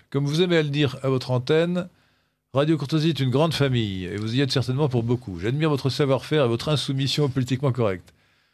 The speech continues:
ou plus juste-, plus justement encore au journalistiquement correct. En effet, il m'arrive souvent de constater que ce ne sont plus les politiques qui dirigent notre pays, mais la communauté toute puissante de sa bien-pensance journaleuse. Docteur S-Veulerie et S-Démagogie.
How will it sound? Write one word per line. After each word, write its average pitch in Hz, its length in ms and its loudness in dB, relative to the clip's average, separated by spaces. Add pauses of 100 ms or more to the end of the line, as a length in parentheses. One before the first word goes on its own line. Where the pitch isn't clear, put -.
(160)
ou 123 60 -4
plus 151 180 -6
juste-, 139 240 -4 (300)
plus 147 100 -6
justement 147 460 0
encore 143 340 2
au 120 140 4
journalistiquement 143 880 0
correct. 92 400 -4 (600)
En 139 120 2
effet, 160 240 4
il 135 80 2
m'arrive 127 180 2
souvent 151 200 0
de 131 80 4
constater 135 480 0
que 98 60 -8
ce 117 60 0
ne 120 60 0
sont 120 140 -2
plus 135 140 0
les 117 60 2
politiques 139 580 -2
qui 123 100 -6
dirigent 120 280 2
notre 107 220 -2
pays, 127 280 -2
mais 131 100 0
la 110 80 2
communauté 135 440 0
toute 127 200 -8
puissante 143 460 -2
de 123 80 0
sa 110 180 -2
bien-pensance 143 1080 -2
journaleuse. 113 800 0 (500)
Docteur 147 460 2
S-Veulerie 127 640 2
et 123 40 0
S-Démagogie. 127 760 0